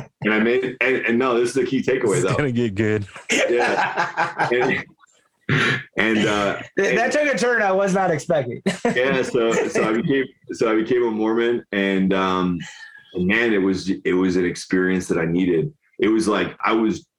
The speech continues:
Speaker 1: I was way this side in my faith or lack thereof,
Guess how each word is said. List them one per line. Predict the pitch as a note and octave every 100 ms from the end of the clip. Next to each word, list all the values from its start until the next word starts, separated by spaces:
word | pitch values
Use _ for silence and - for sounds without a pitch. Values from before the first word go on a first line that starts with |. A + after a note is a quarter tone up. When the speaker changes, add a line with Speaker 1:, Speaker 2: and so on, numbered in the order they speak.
| -
Speaker 1:
I | G#2+
was | G2+ F2+
way | F2+ B2 D3 D#3+
this | G#2+ A#2+ -
side | C3+ C#3 D3+ - - _ -
in | G#2
my | G2+ F#2
faith | E2+ - A2+ E3+ -
or | F#2+ F2+
lack | F#2 G#2 -
thereof, | G2 F2 F#2 C#3 E3